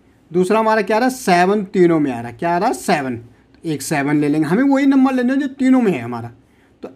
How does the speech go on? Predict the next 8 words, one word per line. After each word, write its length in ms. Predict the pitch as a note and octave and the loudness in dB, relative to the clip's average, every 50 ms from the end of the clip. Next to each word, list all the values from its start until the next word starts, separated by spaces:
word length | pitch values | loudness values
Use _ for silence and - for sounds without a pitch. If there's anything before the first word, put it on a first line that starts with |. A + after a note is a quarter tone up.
| _ _ - | _ _ -4
एचसीएफ़, 380 | - G3 F#3+ - - F#3+ D#3+ | -4 -4 -2 0 0 -2 -2
हाईएस्ट 640 | A#2+ B2 D3+ F3 G3 A3 A3+ A3+ A#3 A#3 G3 - - | -2 0 0 2 2 4 2 2 2 0 -2 -4 -4
कॉमन 380 | - F#3+ F3+ F3 F3+ F3+ F3+ F3 | -2 -2 0 2 2 2 0 0
फैक्टर 340 | - F3+ C#3+ - - C#3+ C3 | -2 -4 -6 -4 -6 -8 -8
कितना 280 | - G#3 G3 - B3 | -6 -8 -6 -2 -2
हो 80 | B3+ B3+ | -2 0
जाएगा 220 | C4 C4 C4 C4+ | 0 0 -2 -2
भाई, 200 | C4+ D4 C4 F3+ | -2 -2 -2 -4